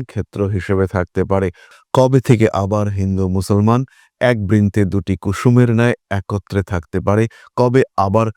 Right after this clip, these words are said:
শান্তি অনেকটা ফিরে আসতে পারে।" সবসময়ই শান্তি যখনই আসুক না কেন, কিছু কিছু মানুষ নেগেটিভিটি ছড়ানোর জন্য থাকবেন। তারা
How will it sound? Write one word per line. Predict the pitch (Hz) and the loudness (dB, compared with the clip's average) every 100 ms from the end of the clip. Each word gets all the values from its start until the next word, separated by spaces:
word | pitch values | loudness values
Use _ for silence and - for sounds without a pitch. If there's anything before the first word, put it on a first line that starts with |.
| _ _ | _ _
শান্তি | - - 127 135 - 139 - - | -10 -2 0 0 0 -2 -2 -6
অনেকটা | 127 147 180 - - 170 | -2 0 0 0 2 2
ফিরে | 117 101 | 0 -6
আসতে | 90 90 - 95 | -6 -8 -10 -8
পারে।" | 101 98 87 - _ _ _ | -4 -2 -4 -10 _ _ _
সবসময়ই | - 95 - 104 113 139 131 | -4 -4 -2 2 4 4 0
শান্তি | - 110 107 123 120 - | -2 -2 -2 -2 -2 -2
যখনই | 95 - 110 107 | -2 -2 -2 -2
আসুক | 95 110 - | -2 -6 -4
না | 107 | -2
কেন, | 107 110 | 0 -2
কিছু | - 98 85 | -4 -8 -6
কিছু | 98 104 | -4 0
মানুষ | 95 98 104 - | 0 0 -2 -2
নেগেটিভিটি | 92 98 98 98 98 101 | -2 0 0 -2 -2 -2
ছড়ানোর | 98 95 98 92 | -2 0 -2 -4
জন্য | 95 95 92 | -4 -4 -4
থাকবেন। | 104 95 90 110 123 - - - - | -2 -2 0 2 0 -2 -20 -8 0
তারা | 127 | 0